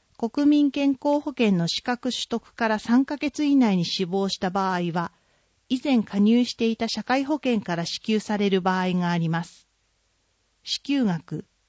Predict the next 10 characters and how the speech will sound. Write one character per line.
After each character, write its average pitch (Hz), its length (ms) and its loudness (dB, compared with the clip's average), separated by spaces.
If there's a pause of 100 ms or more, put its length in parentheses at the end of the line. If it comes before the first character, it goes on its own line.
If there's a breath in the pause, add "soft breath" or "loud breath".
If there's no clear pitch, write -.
(140)
五 185 120 0
万 202 320 4
円。 185 260 -2 (1000)
申 254 240 2
請 269 240 -2
書 269 200 -2
類 175 200 0
等、 165 360 -2 (420)
印 254 240 8
鑑、 185 420 0